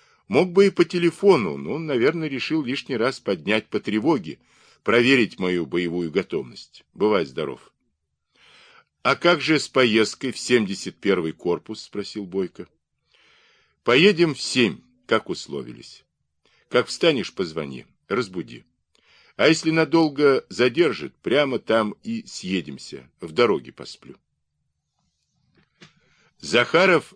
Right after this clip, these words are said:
вздохнул, устало погладил круглую седую голову и вышел. Водитель дремал, навалясь на руль.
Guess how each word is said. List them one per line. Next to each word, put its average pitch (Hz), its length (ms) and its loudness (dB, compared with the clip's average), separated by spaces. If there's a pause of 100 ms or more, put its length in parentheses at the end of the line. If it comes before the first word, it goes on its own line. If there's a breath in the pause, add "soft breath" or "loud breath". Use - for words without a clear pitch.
вздохнул, 107 800 -2 (460 soft breath)
устало 127 480 2
погладил 98 640 0
круглую 90 520 -4
седую 80 360 -6
голову 143 600 -2
и 104 100 -10
вышел. - 400 -18 (1000 soft breath)
Водитель 185 720 2
дремал, 110 720 0
навалясь 87 640 -2
на 95 140 -10
руль. 69 240 -14